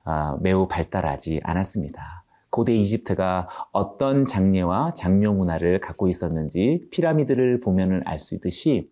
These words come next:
대단히 죽음에 대한, 어, 그런, 어, 입장을, 어, 그들은 집중했지만 이스라엘은 사실 죽음에 대한 영역에 그렇게 집중하지 않았습니다.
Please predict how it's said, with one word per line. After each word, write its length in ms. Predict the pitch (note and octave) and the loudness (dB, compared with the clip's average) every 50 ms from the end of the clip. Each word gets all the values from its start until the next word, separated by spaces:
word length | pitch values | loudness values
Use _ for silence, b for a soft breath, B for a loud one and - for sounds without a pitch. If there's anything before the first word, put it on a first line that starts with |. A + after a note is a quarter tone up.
| _ _ _ _ _ _ _ - | _ _ _ _ _ _ _ -8
대단히 480 | - G2+ G2 - G2+ G2 F#2+ F#2+ G2 F#2 | -2 0 0 2 2 2 4 4 4 2
죽음에 460 | - - G#2+ G#2 A#2 A#2 A#2 A2+ G#2 | 2 0 0 2 2 2 2 2 2
대한, 400 | - G2 F#2+ G2 F#2 E2 D2+ - B B B B B B | 0 0 0 2 0 -2 -4 -6 B B B B B B
어, 280 | - D#2+ D#2+ D#2+ D#2+ E2 | -4 -2 0 0 0 0
그런, 640 | - A#2+ A#2 A#2 A2+ A2+ A2 A2 A2 G#2+ G#2+ G#2 G#2+ B B B B B | 0 0 0 2 2 4 4 4 4 2 2 0 -4 B B B B B
어, 200 | - E2 D#2+ D#2+ - | -4 -2 -2 0 0
입장을, 640 | - - - - F#2+ D#2 D2 D2+ E2 A2 D3+ G3 G#3+ G#3 - _ _ _ - | 0 -2 -2 -2 -4 -2 -2 0 0 2 2 2 0 -2 -6 _ _ _ -8
어, 540 | D#2+ D#2 D2+ D2 D2+ C#2+ C#2+ D2 D2+ F#2+ - _ _ - | -4 -4 -2 -2 -2 -2 -4 -6 -8 -10 -12 _ _ -6
그들은 500 | - - - G2+ G2 F2+ D#2+ D2+ C2+ - - _ _ _ - | -4 -2 0 2 2 2 2 0 -4 -8 -14 _ _ _ -8
집중했지만 1040 | - G2+ - _ - A2+ G#2+ G2 G2 - - B2 B2+ - - B2 G#2 E2 D2+ - - - - _ | -8 -8 -8 _ -2 0 2 2 2 0 -2 -6 -8 -4 -2 -2 -2 -2 -4 -8 -12 -20 -10 _
이스라엘은 600 | - C#3 C3+ C#3 F3+ E3 D#3+ D#3 D3+ D3 D#3 D3+ | -2 -2 0 2 2 2 4 4 4 2 2 0
사실 560 | D3 - - D3 - - A#2+ A#2 A#2+ A#2+ A#2 A#2 | 0 -2 -4 -6 -4 0 0 2 2 2 2 0
죽음에 400 | - G2+ G#2+ G2+ G2 F#2+ F#2 F2 | -2 -2 0 2 2 2 2 0
대한 240 | F2 F2 E2+ E2 | 0 -2 -2 -2
영역에 680 | D#2 D2 C#2+ C#2+ C#2 C#2+ - E2 E2+ F#2 A#2+ E3 F#3 B B B B B | -2 -4 -4 -6 -8 -6 -2 -2 0 0 0 0 -2 B B B B B
그렇게 480 | B - F#2+ E2+ D#2 - - - E2 D#2 | B -4 -4 -4 -4 -6 -8 -8 -8 -6
집중하지 840 | - - - _ - - E2+ D2+ D2 C2+ - - - D#2+ E2 E2 A#2 B B B B | -8 -10 -16 _ -8 -8 -6 -6 -6 -8 -8 -4 -2 0 0 -2 -2 B B B B
않았습니다. 800 | - D2 E2 E2+ F2 - - C2+ - - - - - - - | -4 -2 -2 0 -2 -2 -6 -6 -8 -10 -14 -14 -14 -14 -18